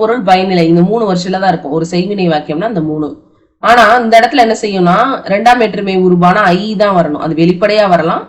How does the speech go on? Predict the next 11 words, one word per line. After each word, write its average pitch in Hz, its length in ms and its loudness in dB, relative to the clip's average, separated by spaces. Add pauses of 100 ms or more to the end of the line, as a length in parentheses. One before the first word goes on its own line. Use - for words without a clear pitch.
(160)
மறைஞ்சும் 185 540 -2
வரலாம். 120 280 -10 (960)
பாத்தீங்களா? 160 480 -2 (1300)
இது 208 200 -4 (260)
செய்வினை. 180 440 0 (280)
உதாரணமா 185 580 2 (1600)
திருவள்ளுவர், 190 680 2
நமக்கெல்லாம் 175 440 0
தெரிஞ்ச 208 440 -4
ஒரே 175 180 2 (120)
எடுத்துக்காட்டு, 151 480 -2